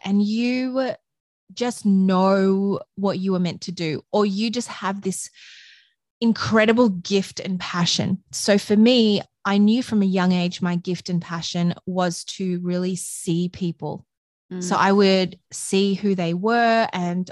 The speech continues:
Speaker 1: I would look at people who maybe didn't get as much attention, or I would see when people were hurt and bullied.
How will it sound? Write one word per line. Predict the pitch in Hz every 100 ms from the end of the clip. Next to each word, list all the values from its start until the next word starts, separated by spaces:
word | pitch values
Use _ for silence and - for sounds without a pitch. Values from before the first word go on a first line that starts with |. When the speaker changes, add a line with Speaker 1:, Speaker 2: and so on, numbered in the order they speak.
| -
Speaker 1:
I | 185
would | 185 180
look | 185 190
at | -
people | 196 185 185
who | 170 185 180 170 _ - - _
maybe | 220 220 214
didn't | 190 185 175
get | 180 180
as | 196
much | 208 208
attention, | 208 - 220 202 214 202 202 202 - -
or | 190 180 180
I | -
would | 185 180
see | - 185
when | 190
people | 190 190 180 175
were | 170
hurt | 165 - 190 185 185 -
and | 185 180
bullied. | 185 185 190 190 185